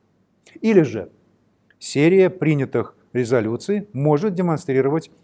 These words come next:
постепенное развитие opinio juris, необходимого для образования новой нормы. Конец цитаты. В некоторых случаях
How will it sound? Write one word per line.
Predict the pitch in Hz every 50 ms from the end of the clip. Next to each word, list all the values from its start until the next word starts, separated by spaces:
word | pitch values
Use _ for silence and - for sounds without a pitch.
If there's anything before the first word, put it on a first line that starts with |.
| _ - -
постепенное | - 143 - - 135 - - 135 123 117 110 107 104
развитие | 104 101 92 - 95 110 110 - - 165 170 185
opinio | 180 180 180 - 202 196 202 202 196
juris, | 196 208 208 214 196 - - _ _ _ _ _
необходимого | 185 208 220 214 - 180 - 123 139 143 160 170 180 180
для | 139 120 127 117
образования | 117 127 135 131 143 131 110 110 107 104 113 113 117 - _ _ _ _ -
новой | 113 127 131 123 120 135
нормы. | 131 127 123 117 107 - 92 90 85 - _ _ _ _ _ _ _
Конец | - 123 123 123 113 110
цитаты. | - 123 - 87 78 - _ _ _ _ _ _ _ _ - - _ _ _ _ _ _ _ _ _ - - _ _ -
В | 135
некоторых | 196 254 247 - 233 202 -
случаях | - 202 185 165 - - 113 98 87 - - -